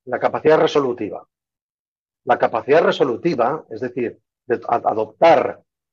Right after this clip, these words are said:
em, eh, una decisión, adoptar el atajo que te lleva a, a actuar, ¿eh? Esa capacidad resolutiva es mejor en el varón que en la mujer.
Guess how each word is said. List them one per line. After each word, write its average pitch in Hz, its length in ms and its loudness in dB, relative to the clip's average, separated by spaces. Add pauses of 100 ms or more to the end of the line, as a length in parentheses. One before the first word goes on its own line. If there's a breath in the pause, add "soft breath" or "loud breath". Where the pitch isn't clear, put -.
(100)
em, 113 640 -4
eh, 110 380 -4
una 143 220 0
decisión, 131 680 -4 (220)
adoptar 120 380 -2
el 165 120 2
atajo 123 680 -6 (160)
que 139 120 0
te 127 160 -2
lleva 139 460 0 (240)
a, 113 260 -4 (500)
a 120 300 -8
actuar, 160 760 -2 (300)
¿eh? 139 220 -12 (220 soft breath)
Esa 156 220 -6
capacidad 156 360 -2
resolutiva 139 760 -4 (200)
es 160 360 -4 (240)
mejor 151 680 -4
en 139 100 -4
el 135 100 -4
varón 139 440 -4
que 139 100 -6
en 117 60 -10
la 107 100 -10
mujer. 95 360 -16